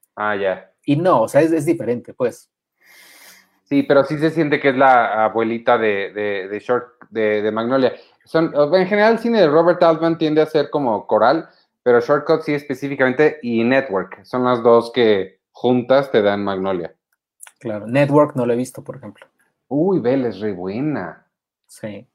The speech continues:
Speaker 2: y, y en el especial, en el detrás de cámaras de Magnolia, eh, empieza el detrás de cámaras con Paul Thomas Anderson y varios actores y productores en una sala de cine diciéndoles, "Ok, quiero que vean Network,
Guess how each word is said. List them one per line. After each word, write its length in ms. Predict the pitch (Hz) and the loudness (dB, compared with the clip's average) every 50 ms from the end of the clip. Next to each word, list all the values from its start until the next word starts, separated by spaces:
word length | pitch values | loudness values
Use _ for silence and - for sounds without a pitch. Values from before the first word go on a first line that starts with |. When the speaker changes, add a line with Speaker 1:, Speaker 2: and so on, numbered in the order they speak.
| _ _ _ - | _ _ _ -10
Speaker 2:
y, 220 | 151 120 113 113 | -6 -4 -4 -4
y 220 | 117 117 113 117 120 | -4 -6 -6 -4 -4
en 140 | 117 113 117 | -4 -4 -4
el 120 | 113 113 | -4 -6
especial, 560 | 113 110 - - 123 - - 139 131 127 - | -6 -6 -6 -8 -8 -6 -2 0 0 0 0
en 100 | 123 120 | -2 -4
el 120 | 117 113 110 | -4 -6 -6
detrás 280 | 110 - 113 127 123 | -4 -2 0 0 0
de 100 | 131 135 | 0 0
cámaras 380 | - 131 123 127 123 120 113 101 | -2 -2 0 0 2 0 0 -2
de 80 | 110 | -4
Magnolia, 720 | 107 107 104 104 117 123 120 117 113 117 120 139 175 190 _ _ _ _ _ - | -8 -10 -10 -8 -4 -2 -2 0 2 0 0 0 -2 -8 _ _ _ _ _ -16
eh, 380 | 135 143 - - 135 123 120 - | -14 -10 -6 -4 -2 -2 -4 -4
empieza 600 | 131 113 113 113 - 127 139 135 135 - 143 139 | -6 -8 -6 -2 2 4 4 4 4 4 4 6
el 140 | 127 120 110 | 6 4 2
detrás 260 | 113 110 - 127 123 | -2 -2 0 0 0
de 80 | 120 131 | 0 0
cámaras 500 | - 135 127 123 127 117 123 139 143 - | 0 0 0 2 2 2 0 0 -2 -4
con 340 | - - 110 104 98 95 - _ - - - - _ _ _ _ - | -8 -10 -10 -10 -10 -14 -16 _ -20 -20 -20 -20 _ _ _ _ 2
Paul 160 | - 127 117 | 2 2 4
Thomas 280 | - 139 131 127 123 135 | 2 2 0 0 0 0
Anderson 400 | 135 127 123 120 117 - 135 127 | 2 2 2 2 2 0 -4 -2
y 40 | 113 | -2
varios 300 | 104 110 113 117 - - | -2 -2 -2 -4 -6 -10
actores 360 | 101 - - 117 110 107 - | -12 -8 -6 -6 -6 -8 -10
y 40 | - | -16
productores 760 | - - 113 101 98 _ - 113 110 113 147 - - - _ _ _ _ _ _ _ - | -14 -14 -12 -12 -12 _ -6 -4 -4 -4 -4 -6 -10 -18 _ _ _ _ _ _ _ -16
en 100 | 113 113 | -12 -8
una 200 | 113 120 123 120 | -6 -4 -6 -4
sala 280 | - - 131 120 120 120 | -2 0 0 2 2 2
de 100 | 123 117 | 0 -2
cine 320 | - - 127 120 127 127 | -4 -4 -4 -2 -2 -2
diciéndoles, 600 | 113 107 - - 113 110 110 110 110 107 107 - | -2 -4 -6 -8 -8 -6 -6 -6 -6 -6 -6 -6
"Ok, 140 | 113 110 - 120 113 | -6 -4 -6 -6 -6
quiero 180 | - 131 131 127 | -4 -6 -6 -6
que 120 | - 123 | -6 -6
vean 320 | 104 113 113 113 113 110 - - | -6 -4 -4 -6 -6 -10 -10 -6
Network, 720 | 123 123 123 120 - 117 113 123 - 185 - - _ | -4 -4 -2 -2 0 2 2 2 2 0 -6 -14 _